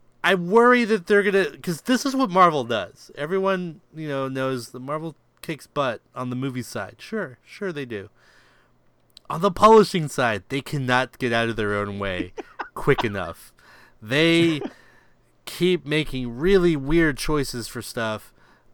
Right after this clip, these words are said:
Speaker 1: Um, I don't know, man. I worry that they're gonna, they're gonna, like, lean into this too hard and they're gonna be like, "Oh, this is good. Let's do, uh, let's do retired Doctor Doom."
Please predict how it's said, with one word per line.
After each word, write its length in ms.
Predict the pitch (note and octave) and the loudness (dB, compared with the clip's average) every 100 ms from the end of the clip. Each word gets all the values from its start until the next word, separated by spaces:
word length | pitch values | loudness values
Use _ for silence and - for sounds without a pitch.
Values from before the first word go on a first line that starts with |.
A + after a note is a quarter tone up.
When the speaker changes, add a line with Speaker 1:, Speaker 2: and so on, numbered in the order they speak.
| - | -10
Speaker 1:
Um, 600 | A2+ A2+ A2+ A2+ A2 A2+ _ _ _ _ _ _ _ _ _ _ _ _ _ _ _ _ _ _ _ - | -4 0 0 -2 -6 -12 _ _ _ _ _ _ _ _ _ _ _ _ _ _ _ _ _ _ _ -6
I 100 | D#3 | -2
don't 200 | D#3 C3+ | 0 2
know, 220 | C3+ B2+ | 2 2
man. 240 | A#2+ A#2 | 0 0
I 100 | A#2+ | -2
worry 380 | C3 B2 C#3 C#3+ | -2 0 2 2
that 160 | C#3 B2 | 0 -2
they're 120 | B2+ | -2
gonna, 280 | B2 A#2+ - | -2 -2 -4
they're 200 | B2 A#2+ | -4 -2
gonna, 240 | A#2 A#2+ A#2 | -2 -2 -2
like, 400 | A#2 A2 - - | -2 -4 -8 -12
lean 340 | B2 A#2+ B2+ B2 | -6 -2 0 0
into 200 | A#2 A2 | -2 -2
this 240 | G#2+ - | -4 -8
too 220 | - A#2+ | -4 -4
hard 360 | G#2 G#2+ G#2 G2 | 0 0 0 -2
and 60 | |
they're 60 | G2+ | -8
gonna 80 | G2 | -10
be 80 | G2+ | -10
like, 180 | F#2+ G#2+ | -10 -8
"Oh, 140 | G2+ | -6
this 220 | G#2+ - | -6 -10
is 60 | - | -14
good. 320 | - G2+ F#2+ F#2 | -12 -8 -8 -12
Let's 240 | G#2 - | -18 -10
do, 240 | B2+ A2+ | -6 -6
uh, 200 | A2 G#2 F2+ - - - - - | -4 -4 -6 -16 -20 -20 -18 -16
let's 180 | - - | -14 -4
do 260 | D3+ C3 - - - _ - | -2 -2 -8 -20 -20 _ -6
retired 760 | C3+ - - B2 B2+ B2 A#2 G#2 | -6 -6 0 2 2 0 -4 -4
Doctor 520 | A2 G#2+ - A#2 G2+ | -4 -4 -6 -10 -10
Doom." 560 | F#2+ G#2+ G#2 G2 F#2+ | -8 -6 -6 -8 -12